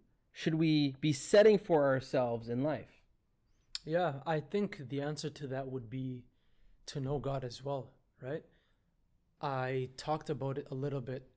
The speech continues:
Speaker 2: in the last, in the last, uh, episode that we talked about regarding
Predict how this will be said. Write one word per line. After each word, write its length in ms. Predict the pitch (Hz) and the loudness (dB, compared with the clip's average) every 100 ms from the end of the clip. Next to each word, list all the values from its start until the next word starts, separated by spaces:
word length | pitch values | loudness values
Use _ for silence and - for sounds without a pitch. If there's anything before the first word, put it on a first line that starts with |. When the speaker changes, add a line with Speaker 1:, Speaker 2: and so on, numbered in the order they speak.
| _ _ _ _ | _ _ _ _
Speaker 2:
in 180 | 151 139 | -8 -6
the 260 | 127 123 113 113 113 117 | -6 -8 -10 -16 -18 -8
last, 640 | 127 135 135 - - - _ | -6 -6 -8 -12 -16 -20 _
in 80 | 139 | -10
the 80 | 127 | -8
last, 480 | 127 135 135 - - | -6 -6 -6 -12 -14
uh, 360 | 139 117 110 107 117 180 _ _ _ - - - _ - | -14 -14 -16 -20 -20 -20 _ _ _ -20 -20 -20 _ -12
episode 360 | 135 135 143 123 | -10 -8 -6 -6
that 120 | 131 | -6
we 100 | 123 | -6
talked 280 | - 123 - | -10 -10 -8
about 300 | 123 123 131 - _ _ - | -6 -6 -8 -16 _ _ -14
regarding 880 | 127 131 131 123 123 123 117 117 113 | -8 -6 -4 -4 -4 -6 -8 -10 -12